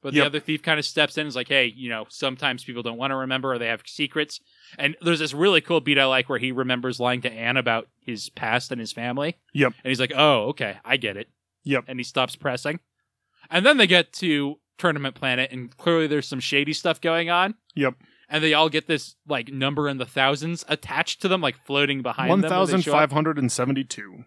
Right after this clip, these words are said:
Speaker 2: Don't ask me why I remembered that number, but I did.
Speaker 1: I remember the fifteen hundred in some.
Speaker 2: One thousand five hundred and seventy-two.
Speaker 1: Anyway, they're like, "What is this? What's going on?" And they get attacked by a hu-, bunch of samurai. And the number goes down 'cause it's a trap.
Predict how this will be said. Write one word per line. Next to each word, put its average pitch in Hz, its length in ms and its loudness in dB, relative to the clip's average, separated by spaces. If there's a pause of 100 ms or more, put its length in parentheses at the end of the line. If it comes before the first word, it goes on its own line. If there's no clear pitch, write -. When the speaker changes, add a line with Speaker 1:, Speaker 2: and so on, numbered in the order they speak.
(120)
Speaker 2:
Don't 117 120 -2
ask 120 160 0
me 139 80 2
why 123 260 4
I 117 40 2
remembered 120 480 0
that 139 140 2
number, 180 260 4
but 202 160 -2
I 202 60 0
did. 196 260 -4 (100)
Speaker 1:
I 170 60 -2
remember 269 320 -2
the 190 80 -2
fifteen 156 340 -6
hundred 107 340 -8 (120)
in 110 100 -12
some. 110 300 -14 (140)
Speaker 2:
One 135 180 0
thousand 160 300 -4
five 123 200 -6
hundred 143 220 -8
and 120 100 -6
seventy-two. 160 540 -12 (320)
Speaker 1:
Anyway, 180 340 4
they're 151 120 2
like, 139 140 0 (360)
"What 277 300 2
is 202 260 -2
this? 247 460 4
What's 262 440 0
going 202 320 2
on?" 190 300 6
And 165 140 0
they 165 80 8
get 160 120 4
attacked 180 280 2
by 175 100 0
a 156 60 0
hu-, 180 160 -2
bunch 190 180 -2
of 165 80 -2
samurai. 135 560 2 (960)
And 143 180 0
the 135 60 -6
number 156 220 -2
goes 151 220 -2
down 143 400 2 (260)
'cause 151 180 -2
it's 160 140 -6
a 160 40 -10
trap. 143 460 4